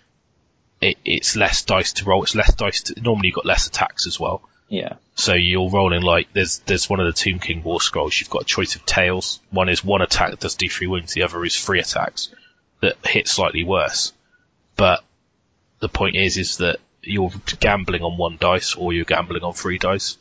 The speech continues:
Speaker 1: and law of
Speaker 2: Yeah.
Speaker 1: averages will average out better on the three dice, but then you get more bang for your buck 'cause it's better rend as well.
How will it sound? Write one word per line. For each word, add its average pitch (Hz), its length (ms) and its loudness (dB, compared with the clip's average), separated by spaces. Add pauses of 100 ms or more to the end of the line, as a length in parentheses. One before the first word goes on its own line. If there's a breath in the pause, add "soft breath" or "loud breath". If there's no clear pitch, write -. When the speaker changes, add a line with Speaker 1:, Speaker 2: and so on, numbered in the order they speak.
Speaker 1:
and 95 100 -4
law 92 180 2
of 85 80 2
Speaker 2:
Yeah. 87 80 6
Speaker 1:
averages 80 420 -4
will 85 120 0
average - 280 0
out - 160 0
better - 320 0
on 82 80 -4
the - 80 -10
three 87 220 -4
dice, 87 340 0
but - 160 -6
then 87 160 0
you 87 60 -2
get - 160 -2
more 92 180 -2
bang 90 260 0
for - 160 -12
your - 60 -6
buck - 420 -4
'cause 92 120 -10
it's - 100 -6
better 90 260 0
rend 95 320 0
as - 140 -2
well. 101 220 2